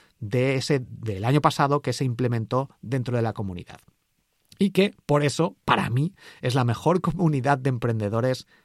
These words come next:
del año. Más cosas, más cosas que te pueda contar. Estoy revisando por aquí. Instagram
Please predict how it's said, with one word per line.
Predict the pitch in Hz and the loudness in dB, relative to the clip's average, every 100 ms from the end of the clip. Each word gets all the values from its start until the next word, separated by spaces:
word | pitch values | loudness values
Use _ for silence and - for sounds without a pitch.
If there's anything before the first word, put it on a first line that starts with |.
| _ | _
del | 110 104 | -4 -4
año. | - - - _ _ _ - - _ _ _ _ - - _ _ _ | -6 -14 -20 _ _ _ -18 -18 _ _ _ _ -20 -20 _ _ _
Más | 117 156 233 - | -4 -2 -2 -2
cosas, | - 156 113 - - - - - | 0 0 0 -6 -10 -12 -12 -12
más | 113 131 185 180 | -8 -4 -4 -6
cosas | - 180 175 - | -6 -4 -4 -4
que | 156 | -2
te | 143 | -2
pueda | 117 151 147 | 0 2 2
contar. | 143 131 151 | 0 -2 -2
Estoy | 147 - 139 | -2 -2 -2
revisando | 151 143 - 131 123 | 0 -2 -2 -4 -2
por | 120 | -2
aquí. | 113 170 190 196 - - _ _ | -2 0 -2 -2 -8 -20 _ _
Instagram | 156 175 - 151 135 117 | 2 4 4 2 2 0